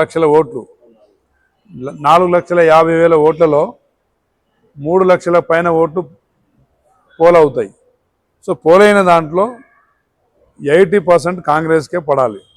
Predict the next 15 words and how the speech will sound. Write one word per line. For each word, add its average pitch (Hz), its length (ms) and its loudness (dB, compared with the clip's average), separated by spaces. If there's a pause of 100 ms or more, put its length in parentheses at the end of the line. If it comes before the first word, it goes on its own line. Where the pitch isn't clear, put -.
(600)
ఎందుకంటే 170 480 -4 (1080)
ఇందిరమ్మ 175 440 0 (160)
ఇండ్లు, 175 220 -2 (1040)
నియోజకవర్గానికి 170 840 -2 (120)
మూడు 165 200 -2
వేల 165 120 2 (100)
ఐదు 160 100 0
వందల 156 180 -4 (140)
ఇండ్లు 175 220 -2 (880)
ఇప్పటికే 160 460 -4 (840)
మరి 147 180 -8
గ్రామీణ 170 300 0 (100)
ప్రాంతాల్లో 160 480 0 (100)
కన్‌స్ట్రక్షన్ 143 480 -6
అయితా 131 200 -2